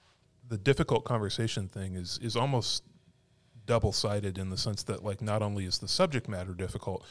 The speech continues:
but the act of having that conversation is difficult too, because it's, like you said, I mean, you've, you've gotta be an active listener. You've gotta be able to set aside maybe preconceived notions and, and be willing to, um, kinda move forward in that conversation and be that, that active listener.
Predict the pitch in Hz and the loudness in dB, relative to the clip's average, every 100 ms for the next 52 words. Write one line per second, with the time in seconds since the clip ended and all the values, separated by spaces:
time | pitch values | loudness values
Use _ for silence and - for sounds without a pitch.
0 | - - _ _ 127 - 113 117 123 - | -20 -20 _ _ -6 -2 -2 0 0 0
1 | 101 - 143 139 95 - 98 85 80 90 | -4 0 0 0 -4 -8 -14 -10 -10 -8
2 | - 87 82 101 87 90 90 98 90 87 | -10 -12 -14 -14 -10 -10 -10 -10 -12 -10
3 | - 117 95 95 101 98 - - 107 101 | -4 -4 -4 -8 -8 -6 -6 -6 -6 -6
4 | 98 - 110 92 92 92 90 90 _ 104 | -4 0 0 -2 -6 -6 -8 -12 _ -18
5 | 95 95 92 92 90 92 - 95 101 - | -10 -6 -6 -8 -8 -10 -10 -8 -6 -6
6 | 101 95 92 101 95 92 98 92 95 95 | -6 -8 -4 -2 -2 -4 -8 -8 -6 -4
7 | 110 104 95 104 95 98 92 - - _ | -2 -2 -2 0 2 2 0 -8 -20 _
8 | _ 107 101 95 - - - 113 104 101 | _ -4 -4 -4 -8 -10 -6 -4 -4 -4
9 | 87 92 98 - 90 87 - - 113 98 | -6 -6 -6 -6 -8 -8 -8 -6 -6 -6
10 | 92 107 101 95 98 92 98 101 95 95 | -8 -8 -8 -6 -6 -6 -4 -4 -6 -6
11 | - 98 92 90 87 - _ _ - - | -6 -6 -8 -8 -12 -18 _ _ -20 -20
12 | 78 - - 117 98 104 - 107 104 101 | -20 -20 -4 -2 0 -2 0 2 4 2
13 | 95 - 92 92 95 101 90 85 101 85 | -2 -4 -4 -4 -4 -4 -4 -6 -8 -6
14 | 85 - 95 90 90 92 85 85 - - | -8 -8 -6 -6 -6 -8 -10 -8 -8 -10